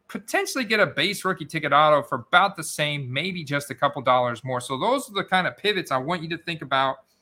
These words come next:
when you're looking at these price points. And remember, draft class comparison, comparing. So let me run through a couple more. As much as I like this guy,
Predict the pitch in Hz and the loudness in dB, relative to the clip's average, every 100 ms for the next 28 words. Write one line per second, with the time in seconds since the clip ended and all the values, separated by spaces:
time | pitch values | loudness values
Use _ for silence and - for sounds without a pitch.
0 | _ _ 139 143 147 156 151 143 139 - | _ _ -4 -2 -2 -2 -2 -2 -6 0
1 | 147 143 - 117 - 127 160 185 131 - | 2 2 -2 -10 -8 -4 -2 0 -2 -6
2 | _ - 147 160 170 - 160 160 - 135 | _ -10 4 6 4 4 2 2 0 -6
3 | 156 151 147 - - 147 135 151 135 110 | -2 -2 -4 -14 -14 -10 -2 0 0 -4
4 | - 139 127 - _ _ 151 220 214 202 | -4 -2 -2 -8 _ _ -4 -2 0 0
5 | 190 180 160 180 170 143 156 175 185 - | 0 0 0 -2 -4 -6 -4 -4 -4 -8
6 | _ _ _ _ _ _ _ _ _ _ | _ _ _ _ _ _ _ _ _ _
7 | _ 160 135 165 202 208 175 175 151 170 | _ -4 2 2 2 2 4 6 6 2
8 | 180 185 - 160 165 175 | 0 -6 0 2 2 0